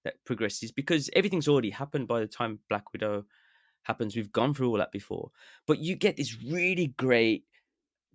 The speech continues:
development through different characters, through Natasha and, and her sister.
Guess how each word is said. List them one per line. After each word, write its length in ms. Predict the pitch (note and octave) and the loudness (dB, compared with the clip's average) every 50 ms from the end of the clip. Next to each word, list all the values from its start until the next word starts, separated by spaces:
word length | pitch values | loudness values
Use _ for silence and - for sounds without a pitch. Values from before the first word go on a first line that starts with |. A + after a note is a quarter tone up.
| _ - | _ -2
development 560 | - B2 - C#3+ D3 D3+ A#2 B2 B2 A#2+ - - _ _ _ _ _ _ _ _ - - - - - | -2 2 6 6 6 6 6 4 2 0 0 -4 _ _ _ _ _ _ _ _ -12 -6 -4 -4 0
through 340 | - C3 B2+ B2 B2 A#2+ A2+ | 2 4 6 6 6 4 2
different 340 | G#2 - A#2 - - G2+ E2 | 0 -2 -4 -4 -4 -6 -6
characters, 540 | - - - B2 - - - - - D#3+ - - - | -6 -6 -6 -6 -6 -4 -6 -6 -6 -6 -10 -12 -8
through 600 | - C3 A#2+ A#2+ A#2 A#2 A2+ A2+ A2+ A2+ A2+ G#2+ - | -4 -2 0 0 0 0 -2 -2 -2 -2 -4 -6 -6
Natasha 600 | A#2 A2+ - - C#3+ C#3 - - C#3+ B2+ A#2+ A#2+ | -8 -8 -4 -2 -2 -2 0 2 2 4 4 4
and, 220 | A2+ G#2+ G#2+ - - - | 2 0 -4 -8 -8 -8
and 180 | G#2+ G#2 G#2+ | -8 -6 -6
her 100 | G#2+ G2+ | -6 -8
sister. 560 | G2 - C3+ C#3 C#3+ - - C#3 C3 C3 B2+ | -6 -6 -6 -6 -4 -2 0 2 2 2 0